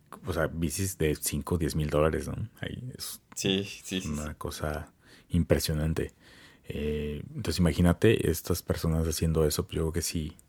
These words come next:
Speaker 1: sí se llevan una buena lana, ¿no?
Speaker 2: Una bu-, ajá. Y entonces, pues sí andan haciendo bici, son muy fit y andan haciendo bici, pues
Speaker 1: Ajá.
Speaker 2: no salgan solos, traten de salir con amigos.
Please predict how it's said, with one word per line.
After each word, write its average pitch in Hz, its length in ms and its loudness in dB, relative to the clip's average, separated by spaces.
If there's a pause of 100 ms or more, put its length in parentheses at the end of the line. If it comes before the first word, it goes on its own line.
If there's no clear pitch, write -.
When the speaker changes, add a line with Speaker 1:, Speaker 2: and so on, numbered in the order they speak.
Speaker 1:
sí - 140 -2
se 85 140 2
llevan 78 260 4
una 78 100 2
buena 73 200 0
lana, 76 400 0
¿no? 123 120 -4 (500)
Speaker 2:
Una 98 140 -8
bu-, 101 140 -6
ajá. 180 300 -2 (480)
Y - 80 -2
entonces, 147 560 0 (440)
pues 123 220 4
sí 131 100 2
andan 156 480 2 (260)
haciendo 117 420 4
bici, 107 280 0
son 123 180 2
muy 127 120 0
fit - 320 -8
y 120 120 4
andan 113 220 6
haciendo 107 240 0
bici, 101 320 -6 (340)
pues - 160 4
Speaker 1:
Ajá. - 20 4
Speaker 2:
no 139 100 4
salgan 151 360 0
solos, 120 560 -2
traten 120 340 0
de 110 100 4
salir 95 280 -2
con 107 160 0
amigos. 95 480 -2